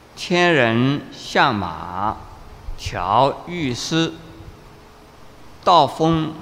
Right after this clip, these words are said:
德香熏一起。”先讲这四句。这四句话的第一句啊，是说伟大的，已经呢大彻大悟的，圣人之中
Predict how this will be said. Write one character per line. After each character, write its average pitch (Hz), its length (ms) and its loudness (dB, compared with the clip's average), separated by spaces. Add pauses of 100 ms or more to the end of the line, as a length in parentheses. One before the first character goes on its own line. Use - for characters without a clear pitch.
(160)
德 104 260 -2
香 139 480 2 (600)
熏 165 720 0
一 160 100 -6
起。” - 340 -10 (800)
先 139 300 -2 (120)
讲 90 220 -8
这 107 140 -8
四 123 320 -6
句。 107 200 -10 (1500)
这 175 460 4 (100)
四 - 220 -8
句 170 140 -2
话 156 200 4
的 104 140 0 (160)
第 185 260 -2
一 170 60 4
句 139 280 -4
啊， 82 100 -4 (360)
是 - 240 -8
说 139 540 0 (480)
伟 131 220 0
大 180 260 4
的， 101 160 -6 (300)
已 156 140 4
经 175 260 2
呢 127 120 2 (400)
大 165 300 6
彻 - 300 -6 (200)
大 151 380 2
悟 127 160 -10
的， - 100 -14 (640)
圣 240 240 2
人 160 400 4
之 156 140 -6
中 143 500 2